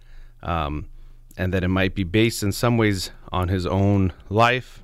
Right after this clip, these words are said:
or definitely his experiences, which can be similar. The author, or the narrator, I should say, in the book is a writer himself, who we see throughout these first six books having a hard time actually being productive,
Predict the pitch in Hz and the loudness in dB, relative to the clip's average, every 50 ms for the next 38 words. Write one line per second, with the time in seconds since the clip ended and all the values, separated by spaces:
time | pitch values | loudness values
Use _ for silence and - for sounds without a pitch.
0 | - - 78 85 90 85 - - 92 82 82 76 78 - - - - 107 107 110 | -12 -8 -6 -4 -4 -4 -4 -2 -2 -2 -2 -4 -6 -10 -10 -2 2 4 6 6
1 | 110 107 104 104 - - - 98 92 95 - - - - - - - - - - | 6 4 2 0 -2 -2 -2 -2 -2 -2 -6 -12 -14 -14 -14 -14 -14 -14 -14 -14
2 | - - - - - 87 - - - - - - - - 85 76 80 82 87 82 | -14 -14 -12 -6 -6 -6 -6 -4 -8 -8 -8 -10 -10 -6 -6 -6 -4 -4 -4 -6
3 | - - - 98 92 90 90 90 87 85 - - - - - - - - - - | -6 -2 0 0 0 2 0 0 -2 -2 -4 -6 -10 -12 -12 -12 -14 -14 -14 -6
4 | - 90 90 - - 90 90 90 - - 95 90 85 82 76 82 78 82 92 92 | -4 -2 -2 0 0 0 0 0 -2 -2 -2 -2 -2 -2 -4 -6 -4 -2 0 2
5 | 95 92 90 82 90 85 80 - - 85 - - - 85 80 78 87 85 95 113 | 2 2 0 0 -2 -4 -4 -4 -6 -8 -8 -4 -4 -4 -2 -2 -2 0 2 2
6 | 107 - - - - - - - 117 110 92 104 92 85 98 98 101 98 85 95 | 2 2 -2 -14 -16 -8 0 2 2 4 4 4 4 4 4 4 4 4 2 2
7 | 90 85 - - - - - - 90 - - - 113 107 104 98 - - - - | 0 0 -2 -6 -16 -12 -6 -6 -4 -4 0 4 4 4 4 4 0 -6 -18 -16
8 | - - - - - - - - - 92 92 90 - - - 98 95 92 87 82 | -14 -12 -12 -12 -12 -14 -14 -8 -4 -2 -2 -2 -2 -4 -4 -2 0 0 -2 -4
9 | - - - - - - - - - - - - 101 98 90 - 101 90 - - | -6 -12 -20 -20 -20 -20 -20 -20 -20 -20 -12 -2 0 0 0 0 -2 -4 -4 -2
10 | - 98 92 - - - 127 127 - - 85 104 101 - - - 110 107 104 104 | -2 0 0 0 2 0 0 0 0 -4 -2 -2 -2 -2 0 0 0 2 2 2
11 | 101 92 - 113 107 101 - - 104 98 95 - - - 98 85 82 98 92 87 | 0 2 2 2 2 2 2 0 0 0 0 -2 -2 -4 -4 -2 -2 -2 -2 -2
12 | - - 101 87 104 104 - - - 90 82 - - | -2 -4 -2 0 0 0 -2 -2 -6 -4 -4 -2 -2